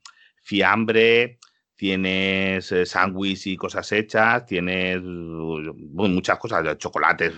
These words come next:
patatas fritas, eso ya te imaginas que como todo es un, un, hombre, eso que sea un hipercore, pero,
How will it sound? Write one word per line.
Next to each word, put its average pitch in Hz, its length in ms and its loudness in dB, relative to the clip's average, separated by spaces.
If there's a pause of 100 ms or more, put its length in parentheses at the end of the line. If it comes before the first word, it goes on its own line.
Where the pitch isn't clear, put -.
patatas 85 340 -2
fritas, 90 240 -4
eso 90 100 -2
ya 87 120 2
te 85 80 -2
imaginas 85 400 -2
que 82 80 -4
como 82 200 -6
todo 110 140 2
es 104 120 -2
un, 95 340 0 (360)
un, 90 180 -2
hombre, 82 160 0
eso 82 160 -4
que 87 100 0
sea 87 160 2
un 95 320 4
hipercore, 110 640 4
pero, 123 540 4